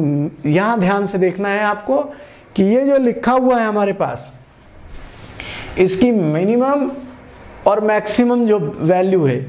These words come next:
तो वो क्या होगी। तो ध्यान से सुनिए, इसकी जो minimum और maximum value है उसके लिए अपन बात कर लेते हैं।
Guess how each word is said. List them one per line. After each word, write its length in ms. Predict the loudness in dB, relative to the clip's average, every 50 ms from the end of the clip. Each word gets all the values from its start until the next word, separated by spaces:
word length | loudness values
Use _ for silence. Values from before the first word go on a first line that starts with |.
| -12 -14 -16 -18 -20 -20 -20 -10 -2 0
तो 80 | 2 2
वो 220 | 4 2 2 2
क्या 160 | 2 2 2 2
होगी। 360 | 2 2 2 2 2 0 0 -2 -6 -12 -18 -20 -20 -20 -6 0
तो 80 | 0 2
ध्यान 300 | 2 2 2 0 0 0
से 140 | 0 -2 0
सुनिए, 540 | 0 0 2 2 2 2 0 0 -4 -8 -12 -18 -20 -20 -20 -20 -20 -20 -6 0 0
इसकी 380 | 0 0 2 0 0 2 2
जो 120 | 2 2 2
minimum 480 | 2 2 2 2 2 2 0 0 0 -2
और 240 | -2 0 0 0 0
maximum 560 | 0 0 -2 -2 -4 -4 -2 0 0 0 2
value 340 | 2 2 2 2 0 0 2
है 140 | 2 2 0
उसके 520 | 0 -2 0 0 0 0 2 2 2 2
लिए 140 | 4 4 2
अपन 300 | 2 0 0 -2 -2 0
बात 260 | 0 0 0 0 0
कर 80 | 0 0
लेते 260 | 2 2 0 0 2 0
हैं। 420 | 0 0 -2 -6 -10 -16 -20 -20